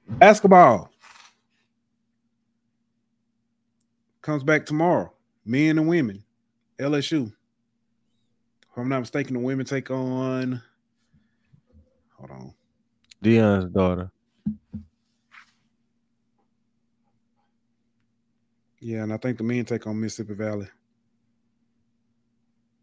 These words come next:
Speaker 1: Yep, women take on Colorado. And, oh, Colorado at six thirty on T N T.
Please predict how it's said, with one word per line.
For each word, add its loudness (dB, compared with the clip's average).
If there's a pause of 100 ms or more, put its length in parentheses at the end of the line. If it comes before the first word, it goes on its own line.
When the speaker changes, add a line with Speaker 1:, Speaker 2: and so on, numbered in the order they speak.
(640)
Speaker 1:
Yep, -2
women 0
take -2
on -2
Colorado. 0 (520)
And, -6
oh, 6 (920)
Colorado 4
at -2
six -4
thirty -2
on -2
T -2
N -4
T. -6